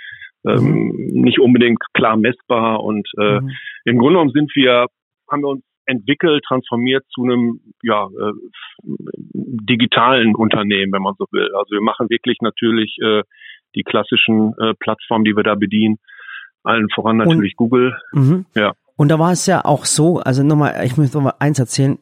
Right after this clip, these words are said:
Speaker 2: ähm,
Speaker 1: Ja.
Speaker 2: wir haben die Lifte und so bezahlt, also es ist, nochmal, ist kein Werbepodcast.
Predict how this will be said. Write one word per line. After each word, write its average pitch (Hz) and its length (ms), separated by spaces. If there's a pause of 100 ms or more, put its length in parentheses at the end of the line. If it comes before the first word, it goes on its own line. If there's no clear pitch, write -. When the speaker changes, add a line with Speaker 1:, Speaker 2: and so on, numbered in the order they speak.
Speaker 2:
ähm, 117 220
Speaker 1:
Ja. 165 120
Speaker 2:
wir 131 100
haben 147 160
die 127 140
Lifte 151 400
und 127 100
so 117 140
bezahlt, 117 440
also 117 160
es 117 140
ist, - 100
nochmal, 123 280
ist - 100
kein 110 180
Werbepodcast. 135 800